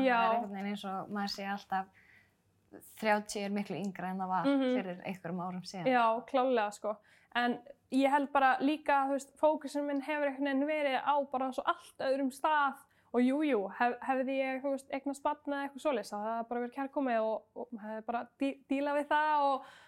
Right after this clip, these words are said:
Speaker 1: og sett það einhvern veginn þarna inn í allt þetta fjaskó sem að ég er að gera. Ehm, en já, en hingað til þá einhvern veginn hef ég aldrei verið nógu örugg, þú veist, verið komin með heimili, þú veist, vera komin á ákveðnum stað í fe-, ferilnum mínum, ehm,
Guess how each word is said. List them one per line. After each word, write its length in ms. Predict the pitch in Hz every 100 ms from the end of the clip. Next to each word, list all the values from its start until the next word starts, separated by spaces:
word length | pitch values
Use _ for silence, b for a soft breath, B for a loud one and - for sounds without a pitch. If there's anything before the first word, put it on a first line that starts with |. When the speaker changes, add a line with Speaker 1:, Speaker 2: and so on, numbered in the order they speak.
| B
Speaker 1:
og 100 | 254
sett 180 | 311 285
það 140 | 285 277
einhvern 240 | 294 320
veginn 300 | 302 302 269 -
þarna 340 | 269 277 269
inn 140 | 330
í 60 | 320
allt 220 | 320 -
þetta 220 | 311 277 269 240 185 -
fjaskó 420 | 311 320 - 302
sem 200 | 294 302
að 160 | 294 294
ég 120 | 285
er 100 | 285
að 40 | 285
gera. 200 | 311 311 - B B B -
Ehm, 440 | 233 233 226 233 - _
en 320 | 247 240 240 -
já, 280 | 240 196 202 -
en 120 | 233
hingað 280 | 277 269 269
til 180 | 269
þá 80 | 233 220
einhvern 160 | 220 240
veginn 140 | 226
hef 140 | 247
ég 100 | 247
aldrei 420 | 247 254 254 233 - - -
verið 300 | 247 233 - b b b
nógu 320 | 254 269 285 262
örugg, 380 | 302 269 202 -
þú 80 |
veist, 140 | 233 -
verið 200 | 254 254
komin 260 | 277 269 269
með 20 |
heimili, 720 | 254 240 226 220 214 214 226
þú 80 | 240
veist, 300 | 220 220 - -
vera 220 | 247 247
komin 280 | 240 262 247
á 60 |
ákveðnum 240 | 254 262 240
stað 400 | - 247 240 233
í 60 | 226
fe-, 160 | 269 -
ferilnum 440 | 262 247 233 233
mínum, 500 | 233 226 214 214 214 -
ehm, 480 | 220 220 220 220 220